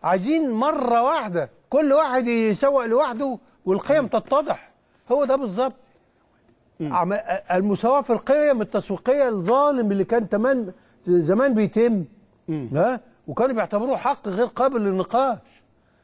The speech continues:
Speaker 1: النهاردة أرض الواقع أفرزته. اما تيجي تقول برضو الاتنين مسؤولي الأندية، لا، اللي غلط فلان الفلاني،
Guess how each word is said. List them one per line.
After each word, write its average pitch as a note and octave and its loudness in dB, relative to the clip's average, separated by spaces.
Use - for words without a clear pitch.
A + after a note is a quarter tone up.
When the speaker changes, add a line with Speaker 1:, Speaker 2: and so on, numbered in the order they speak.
Speaker 1:
النهاردة A#3 0
أرض G#3+ -2
الواقع G#3 -4
أفرزته. F3 -4
اما D3 0
تيجي D4+ 2
تقول C#4+ 2
برضو C#4 0
الاتنين G3+ 2
مسؤولي C#4 2
الأندية، G3+ 2
لا، A#3 -2
اللي A3+ 4
غلط C#4 2
فلان A#3+ 0
الفلاني، A#3 0